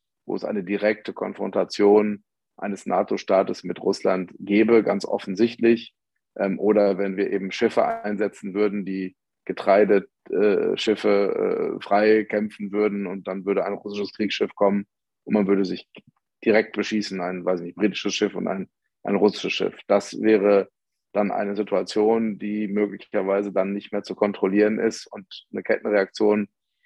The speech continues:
auslöst. Und das versuchen wir, soweit es geht, ähm, zu vermeiden.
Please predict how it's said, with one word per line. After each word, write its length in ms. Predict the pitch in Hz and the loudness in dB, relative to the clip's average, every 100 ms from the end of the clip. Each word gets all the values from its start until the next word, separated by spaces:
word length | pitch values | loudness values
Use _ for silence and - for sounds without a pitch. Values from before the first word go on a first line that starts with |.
| _ | _
auslöst. 600 | - 107 107 104 104 - - | 0 2 2 2 2 0 -6
Und 80 | 104 | -2
das 320 | 101 - - | -2 -2 -8
versuchen 600 | - 98 - 131 123 123 | -4 -2 4 4 4 2
wir, 340 | 107 117 117 - _ _ _ _ | 4 4 4 -2 _ _ _ _
soweit 380 | - 104 98 95 | -8 -2 -2 -2
es 120 | - | -8
geht, 360 | 98 98 92 - | -6 -6 -6 -12
ähm, 360 | - 95 92 98 | -10 -8 -10 -12
zu 140 | - 98 | -10 -8
vermeiden. 600 | 95 90 87 92 92 | -4 -2 -2 -2 -6